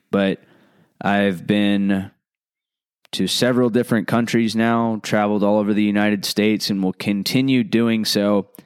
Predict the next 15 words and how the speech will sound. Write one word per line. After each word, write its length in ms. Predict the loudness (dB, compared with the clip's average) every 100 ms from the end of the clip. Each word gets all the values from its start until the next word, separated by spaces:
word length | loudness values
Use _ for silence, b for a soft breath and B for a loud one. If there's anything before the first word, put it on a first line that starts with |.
| B B B B
because 540 | -4 -2 0 0 0 -4 -4
it's 240 | -4 -2
important 600 | -4 -2 0 0 0 -4 -8 _ _ _ _ _ _ _
and 480 | 0 2 2 0 -4 -4
it 140 | -2
improves 800 | -2 -4 0 2 2 2 -2 -8
my 500 | -2 0 2 2 0 -2
performance. 680 | -4 -2 0 0 -2 -6 -12 _ B B B B
I 120 | 0
also 680 | 0 0 0 2 2 0 -4 _ _ _ _ _ _
apply 380 | -6 -2 0 2
this 340 | 2 0 0 -4
to 640 | -2 0 2 2 0 -2
my 260 | -2 0 0
weeks 680 | 0 0 -2 -6 -6 -6